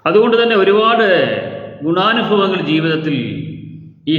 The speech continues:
കാലഘട്ടത്തിൽ ഉണ്ടാകുന്നതായിരിക്കും. വീട്ടിൽ മംഗളകരമായ കാര്യങ്ങൾ, വിവാഹാദി മംഗളകർമ്മങ്ങളൊക്കെ നടക്കാൻ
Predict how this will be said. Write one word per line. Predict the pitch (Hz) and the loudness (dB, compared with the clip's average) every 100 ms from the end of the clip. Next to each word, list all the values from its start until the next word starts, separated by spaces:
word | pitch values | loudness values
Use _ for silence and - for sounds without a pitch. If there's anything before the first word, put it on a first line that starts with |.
| 151 | 2
കാലഘട്ടത്തിൽ | 143 143 131 131 120 | 2 2 0 -2 -4
ഉണ്ടാകുന്നതായിരിക്കും. | 120 117 113 104 90 82 - - - _ _ _ _ _ _ _ _ _ _ _ _ - - - - - | -4 -4 -4 -6 -8 -12 -14 -20 -20 _ _ _ _ _ _ _ _ _ _ _ _ -20 -20 -20 -14 2
വീട്ടിൽ | 185 208 185 | 2 2 2
മംഗളകരമായ | 165 180 180 175 170 156 135 | 2 2 2 2 2 2 0
കാര്യങ്ങൾ, | 131 131 123 110 104 - - - 127 | 0 0 -2 -4 -8 -12 -16 -16 -8
വിവാഹാദി | 135 139 143 135 127 | -4 -2 0 0 0
മംഗളകർമ്മങ്ങളൊക്കെ | 123 120 117 117 113 107 110 | 0 -2 -2 -6 -6 -6 -6
നടക്കാൻ | 107 107 | -6 -6